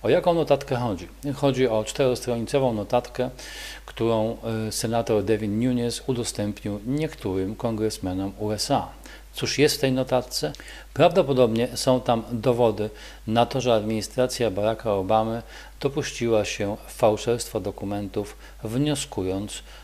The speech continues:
do pewnego specjalnego amerykańskiego sądu, który nazywa się fisa, o prawo do podsłuchiwania i inwigilacji Donalda Trumpa oraz jego zespołu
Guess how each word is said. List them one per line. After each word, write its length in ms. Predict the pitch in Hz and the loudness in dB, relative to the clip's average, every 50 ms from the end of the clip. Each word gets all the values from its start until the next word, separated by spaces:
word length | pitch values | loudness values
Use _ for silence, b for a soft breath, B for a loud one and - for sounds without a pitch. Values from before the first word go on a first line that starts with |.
| B B | B B
do 460 | 101 95 95 104 98 95 98 101 104 113 107 - - | -10 -4 -2 -2 0 0 0 -2 -2 -4 -10 -14 -4
pewnego 440 | - 104 95 98 107 104 110 117 110 | -4 -2 -2 -2 -4 -2 -2 -4 -4
specjalnego 880 | - - - - 127 135 - - 120 110 104 107 110 107 107 113 110 | -4 -4 -2 -2 -2 -2 0 -2 -2 -2 -2 -2 -2 -2 -2 -2 -2
amerykańskiego 800 | 107 98 98 98 95 95 - 101 92 90 - - - 107 98 104 | -2 -2 -2 -2 -4 -4 -4 -6 -6 -6 -6 -6 -6 -4 -4 -4
sądu, 380 | - - - 113 107 101 98 98 | -6 -4 -4 -4 -4 -4 -6 -8
który 280 | - - - 95 95 92 | -8 -8 -6 -6 -4 -4
nazywa 380 | 92 92 92 101 98 92 90 | -4 -6 -6 -4 -6 -4 -6
się 180 | - - - 76 85 - - - - | -6 -10 -10 -12 -12 -16 -18 -18 -14
fisa, 420 | - - 135 - - - 127 123 123 B B B B B B B B | -6 -4 -2 -2 0 0 0 -2 -2 B B B B B B B B
o 100 | - 165 | 4 4
prawo 560 | 160 - 123 117 107 104 104 98 104 107 104 | 4 4 2 4 4 4 4 4 2 0 0
do 340 | 92 90 98 95 92 95 98 - B B B B - | 0 -2 -2 0 0 0 -2 -4 B B B B -2
podsłuchiwania 840 | - 143 135 139 - - 104 - 110 98 95 101 98 104 110 107 110 | -2 -2 -2 -2 -6 -6 -6 -6 -6 -4 -4 -4 -4 -2 -4 -4 -4
i 80 | 110 110 | -4 -4
inwigilacji 840 | 110 110 107 104 98 104 98 98 98 98 98 104 - - - 120 | -4 -2 -4 -4 -6 -8 -8 -6 -4 -4 -4 -4 -6 -4 -6 -6
Donalda 440 | 95 95 92 95 101 104 101 98 95 | -4 -4 -4 -2 -2 -2 -2 -4 -4
Trumpa 480 | 90 - 104 101 101 98 98 - 104 - - | -4 -4 -4 -4 -4 -4 -4 -4 -4 -2 0
oraz 300 | 127 143 151 156 139 - | 0 0 0 -2 -4 -6
jego 280 | 90 85 90 90 98 95 - 110 | -6 -6 -4 -6 -6 -8 -8 -10
zespołu 600 | 104 98 113 110 - - - - 78 80 80 | -8 -6 -4 -4 -4 -4 -4 -6 -6 -6 -8